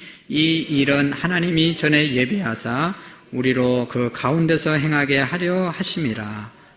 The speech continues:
아멘. 구원은 우리의 행위의 대가가 아니고 뭐라고요? 하나님이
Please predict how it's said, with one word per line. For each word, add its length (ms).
아멘. 680
구원은 680
우리의 240
행위의 420
대가가 460
아니고 360
뭐라고요? 500
하나님이 800